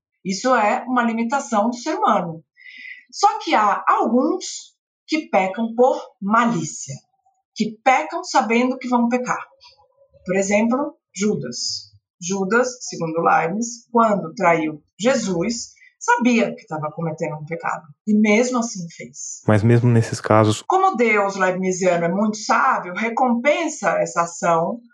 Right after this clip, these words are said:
Speaker 1: no conjunto do universo. Se Judas não tivesse feito isso, Jesus não teria sido crucificado e não teria salvado a humanidade.
Speaker 2: Se o Marcelo Lorena não tivesse abraçado o crime, não tinha chegado aonde ele tá hoje.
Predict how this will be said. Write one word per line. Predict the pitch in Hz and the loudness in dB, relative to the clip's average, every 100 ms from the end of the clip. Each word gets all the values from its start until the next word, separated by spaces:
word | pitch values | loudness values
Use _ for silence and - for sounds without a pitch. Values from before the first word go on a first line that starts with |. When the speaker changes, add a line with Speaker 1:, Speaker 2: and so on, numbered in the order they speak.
| _ | _
Speaker 1:
no | 180 208 233 277 | 0 2 2 2
conjunto | 294 294 233 269 294 302 | 0 0 0 -2 -2 -2
do | |
universo. | 277 302 269 196 160 - - | -2 0 0 0 -4 -10 -16
Se | - - 349 | -12 -2 -2
Judas | 240 202 208 196 | 0 0 0 0
não | 190 | -2
tivesse | 180 180 170 - | -2 -4 -4 -4
feito | 170 165 254 | -6 -4 -4
isso, | 277 262 - - - _ _ - | 0 -2 -4 -10 -20 _ _ 0
Jesus | 247 247 269 214 | 2 2 -2 -2
não | 196 | -4
teria | 196 180 | -4 -4
sido | 165 180 156 | -4 -4 -10
crucificado | 156 202 302 311 320 202 202 233 | -10 -10 -8 -8 0 2 2 0
e | |
não | 233 | -4
teria | 240 254 196 202 233 - _ _ | -2 -2 -2 -2 -4 -14 _ _
salvado | - - 233 170 175 180 180 | -6 0 0 2 2 2 2
a | 185 | -4
humanidade. | 180 180 175 151 - - - _ | -4 -6 -4 -6 -6 -12 -20 _
Speaker 2:
Se | - 117 | 0 2
o | |
Marcelo | 107 104 - 113 | 4 2 4 4
Lorena | 110 110 107 107 | 6 6 6 4
não | 107 | 2
tivesse | 101 98 104 - | 0 2 2 2
abraçado | 104 101 104 | 0 0 0
o | 101 | 0
crime, | - 117 120 123 _ _ _ _ | 2 4 4 0 _ _ _ _
não | 123 | 2
tinha | 123 127 | 4 0
chegado | - 120 107 101 | 2 4 6 6
aonde | 104 104 | 4 4
ele | 104 | 2
tá | 107 | 2
hoje. | 95 87 78 | 0 -4 -12